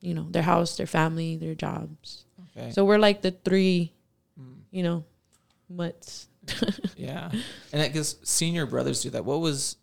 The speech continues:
Speaker 2: the hardest thing for you to, you know, as the youngest, as the baby, um, you know,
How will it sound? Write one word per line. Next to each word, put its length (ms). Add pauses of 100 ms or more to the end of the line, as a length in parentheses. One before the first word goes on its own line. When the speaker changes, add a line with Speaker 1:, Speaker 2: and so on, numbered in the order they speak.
(160)
Speaker 2:
the 100
hardest 680
thing 240
for 200
you 120
to, 140 (360)
you 120
know, 260
as 240
the 100
youngest, 520
as 160
the 100
baby, 640 (160)
um, 400 (420)
you 100
know, 220